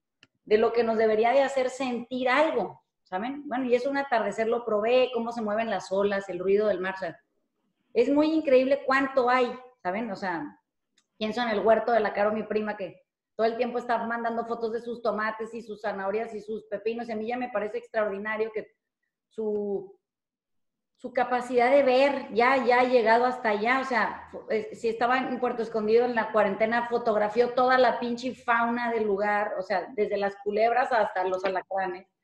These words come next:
y pasando por las florecitas y la, y los bichos que parecen palito y no sé qué. Y digo, "Qué bárbaro, o sea, qué increíble". Me encanta estar viendo su Instagram porque descubro chingadera y media que ni conozco que existía.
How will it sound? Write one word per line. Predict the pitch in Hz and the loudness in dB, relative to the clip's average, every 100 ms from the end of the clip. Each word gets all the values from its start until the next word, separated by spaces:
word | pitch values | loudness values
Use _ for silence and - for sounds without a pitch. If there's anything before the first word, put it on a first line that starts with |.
| _ _ _ - | _ _ _ -6
y | 208 214 | -4 -2
pasando | 214 214 220 226 240 | 0 0 0 -2 -2
por | 226 | 0
las | 208 196 | 0 0
florecitas | 214 208 196 - 240 - 226 - - - | 0 0 -2 -6 -8 0 4 4 2 -6
y | 196 | -8
la, | 190 190 | -6 -4
y | 202 | -2
los | 196 190 | -2 -4
bichos | 196 233 233 | -8 -8 -8
que | 247 | -6
parecen | 240 202 202 226 | -4 -4 -4 -6
palito | 226 208 214 220 - 226 | -2 -2 -2 -8 -4 0
y | 202 | 0
no | 208 | -2
sé | 214 - | -8 -10
qué. | 220 - _ _ _ _ _ - | -12 -12 _ _ _ _ _ -8
Y | 240 | -4
digo, | 262 240 - | -2 -2 -2
"Qué | 294 | -4
bárbaro, | 285 311 320 302 | -4 -2 0 -2
o | |
sea, | 294 | -4
qué | - 294 | -4 -2
increíble". | 294 311 311 320 311 | -2 -2 -2 0 0
Me | 294 277 | 2 0
encanta | 277 285 302 311 | 0 0 -2 0
estar | 330 311 | 0 2
viendo | 311 302 311 | 2 0 -2
su | 302 269 254 254 | -4 -2 -2 -2
Instagram | 269 262 254 254 254 | -4 -6 -6 -6 -4
porque | 247 - 214 196 | -4 -2 -4 -2
descubro | 220 226 - 247 247 269 | -2 -4 -4 -2 2 2
chingadera | 269 254 226 220 214 240 | 2 -4 -2 0 0 0
y | |
media | 247 247 254 | -2 -2 -4
que | 226 | -6
ni | 214 | -4
conozco | 202 208 208 208 | -4 -4 -6 -8
que | 220 | -8
existía. | 214 190 175 - 277 170 - | -8 -10 -12 -8 -8 -8 -14